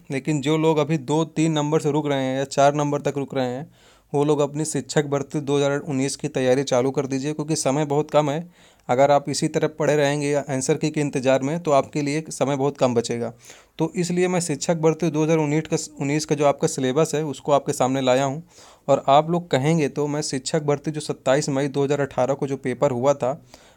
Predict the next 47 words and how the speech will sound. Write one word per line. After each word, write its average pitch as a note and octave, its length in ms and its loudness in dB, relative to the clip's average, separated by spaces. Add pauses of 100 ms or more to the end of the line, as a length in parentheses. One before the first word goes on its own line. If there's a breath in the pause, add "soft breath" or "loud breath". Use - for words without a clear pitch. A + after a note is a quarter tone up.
(100)
लिखित D3 340 0
परीक्षा D3 300 0
जो C#3+ 140 0
हुई C#3 120 0
थी, D3+ 120 -6
उसका D3+ 280 -2
पूरा D#3 260 -2
सॉल्यूशन C#3+ 360 -2
करा C3+ 240 4
दूंगा, C3 320 -2 (120)
एक D3 200 0
से D3+ 120 0
लेकर C#3 260 0
डेढ़ C3+ 220 0
सौ C#3+ 120 -6
क्वेश्चन C#3 320 -4
तक C3+ 120 -4
उसका C3+ 200 -4
पूरा C3+ 240 -4
सॉल्यूशन C3+ 360 -4
करा C3 200 0
दूंगा C3 300 -6 (500 loud breath)
और D3 160 0
with F3 240 0
सौ E3 260 4
परसेंट D#3 400 0
शुद्ध C#3 260 -2
हल B2+ 180 0
के B2+ 140 -4
साथ B2+ 160 0
उसका C3 200 -6
सॉल्यूशन C3 360 -4
करा B2+ 180 2
दूंगा। C#3+ 200 -2
तो D#3 140 -2 (100)
आप C#3 240 2
लोग C#3+ 200 -2
के C#3+ 60 -4
लिए C#3 220 0
नेक्स्ट D3 300 -2
परीक्षा C3+ 360 -4
जो C3+ 100 -2
आपकी C3 200 -4
उन्नीस C3 260 -2
में C#3 80 -4
होनी B2+ 280 -2
है, D3+ 140 -6